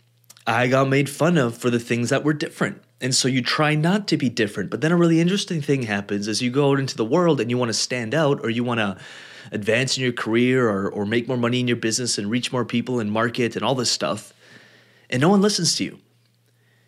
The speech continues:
because you've become like everyone else. And we go through a process, or at least I did, you have to go through a process of finding your true self.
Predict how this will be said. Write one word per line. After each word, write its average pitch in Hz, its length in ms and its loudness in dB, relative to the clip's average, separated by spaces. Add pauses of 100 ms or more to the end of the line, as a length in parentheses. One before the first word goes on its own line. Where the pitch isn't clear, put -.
(100)
because 139 260 0
you've 147 160 2
become 147 340 0
like 127 140 0
everyone 120 280 2
else. - 360 -4 (880)
And 135 120 2
we 147 300 6
go 151 180 2
through 160 160 4
a 143 60 4
process, 165 600 0
or 104 100 0
at 104 60 0
least 107 220 -2
I 160 120 2
did, 117 200 0 (380)
you - 80 -20
have 120 60 -4
to - 80 -8
go 123 80 2
through 120 160 0
a 110 40 0
process 160 520 2
of 110 320 -2 (200)
finding 135 760 0 (2750)
your 147 160 6
true 190 260 2
self. - 520 -2